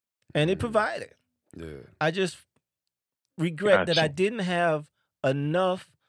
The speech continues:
Speaker 1: knowledge about how to diversify in business, else I probably still would've been doing it today.
Speaker 2: Mm.
Speaker 1: And like I said, s-, my people fell for what? Lack of knowledge, you know?
Speaker 2: Yeah.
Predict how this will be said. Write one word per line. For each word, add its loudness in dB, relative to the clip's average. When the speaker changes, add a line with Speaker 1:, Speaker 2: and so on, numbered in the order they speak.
Speaker 1:
knowledge -4
about -4
how 0
to -8
diversify -6
in -6
business, -10
else -6
I -6
probably -6
still -6
would've -6
been -8
doing -6
it -16
today. -8
Speaker 2:
Mm. -20
Speaker 1:
And 0
like 0
I -6
said, -4
s-, -8
my -2
people -8
fell -2
for -8
what? -4
Lack -4
of -6
knowledge, -6
you -2
know? -2
Speaker 2:
Yeah. -20